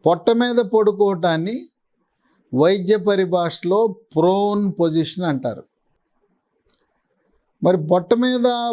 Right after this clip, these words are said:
బరువు ఎక్కువ ఉన్నవాళ్ళు, స్థూలకాయం ఉన్నవాళ్ళు పడుకోలేరు. మరి వాళ్ళు ఏం చేయాలి?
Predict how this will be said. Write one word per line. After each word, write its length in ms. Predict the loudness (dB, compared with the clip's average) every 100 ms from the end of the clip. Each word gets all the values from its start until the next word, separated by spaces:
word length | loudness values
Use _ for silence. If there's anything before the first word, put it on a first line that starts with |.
| -4 0
బరువు 340 | 2 2 2 2 2
ఎక్కువ 380 | 0 -2 0 0
ఉన్నవాళ్ళు, 460 | 0 0 0 0 0
స్థూలకాయం 920 | -2 -2 0 2 0 0 0 0 -4 -6
ఉన్నవాళ్ళు 580 | -6 -4 -2 -2 -2 -4 -6 -14 _ _ _ _ _ _ _ _ _ _ _ _ _ -2
పడుకోలేరు. 520 | 0 2 0 -2 -6 -18 -20 _ _ _ _
మరి 140 | -2 2
వాళ్ళు 240 | 2 2
ఏం 120 | 0 0
చేయాలి? 340 | 0 0 -4